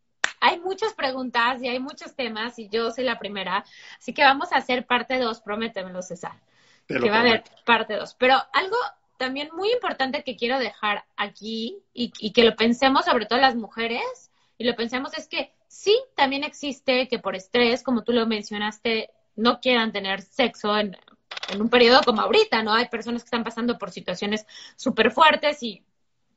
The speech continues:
Speaker 1: el estrés los, los lleva a lo mejor a no tener sexo. O sea, el punto es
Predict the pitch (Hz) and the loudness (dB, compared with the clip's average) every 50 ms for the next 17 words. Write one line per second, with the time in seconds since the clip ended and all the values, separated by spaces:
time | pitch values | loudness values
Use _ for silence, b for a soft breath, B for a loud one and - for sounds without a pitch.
0 | _ _ 190 196 208 208 - 233 240 262 262 233 - - - 214 208 196 196 196 | _ _ -10 -8 -8 -6 -2 -2 0 0 0 -2 -4 -6 -6 -4 -4 -4 -4 -4
1 | - 190 226 226 233 226 220 214 214 202 - 220 226 226 220 226 220 220 - 214 | -2 -2 0 0 2 0 0 -2 -6 -6 -4 -4 -2 -2 -2 -4 -6 -8 -8 -10
2 | 214 208 233 233 220 - 226 240 247 294 277 - - 349 381 381 381 415 370 311 | -10 -10 -10 -12 -8 -6 -6 -4 -2 -2 -4 -4 -4 -6 -6 2 4 4 6 6
3 | 262 254 247 - | 4 2 0 -4